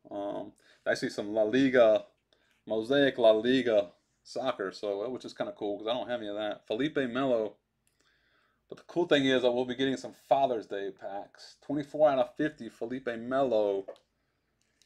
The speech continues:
Piece of the jersey. To be, uh, we'll have some Father's Day packs to give away to everybody in the group.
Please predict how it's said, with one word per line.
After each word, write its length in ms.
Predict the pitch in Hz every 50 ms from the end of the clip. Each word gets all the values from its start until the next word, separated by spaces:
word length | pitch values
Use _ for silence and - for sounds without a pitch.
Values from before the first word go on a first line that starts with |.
| _ _ _ _ _ _ _
Piece 220 | - - 127 - -
of 100 | 107 104
the 80 | 107
jersey. 560 | 104 110 120 123 127 139 139 143 160 - 143 - _ _ _ _ _ _ _ _ _ _ _ _ _ _ _ - _ _ _ _ _ _ _ _ _ _ _ _ _ _ _ _ _ _ _ _ _ - -
To 140 | 113 113 110
be, 200 | 110 113 110 110
uh, 380 | 110 107 110 110 107 104 104 - _ _ _ _ _ _ _ _ _ _ _ _ _ _ - _ _ _ _ _ _ _ _ _ _ _ _ -
we'll 100 | 135 139
have 80 | 143 143
some 140 | 147 131
Father's 420 | - - - 160 160 160 160 156 151
Day 160 | 165 160 156
packs 380 | 156 - 170 160 151 156 - -
to 80 | 131
give 180 | 131 143 147 139
away 240 | 143 143 151 147 147
to 60 | 147
everybody 320 | 147 143 139 143 143 147
in 80 | 143 143
the 60 | 135
group. 380 | - 143 147 151 151 143 -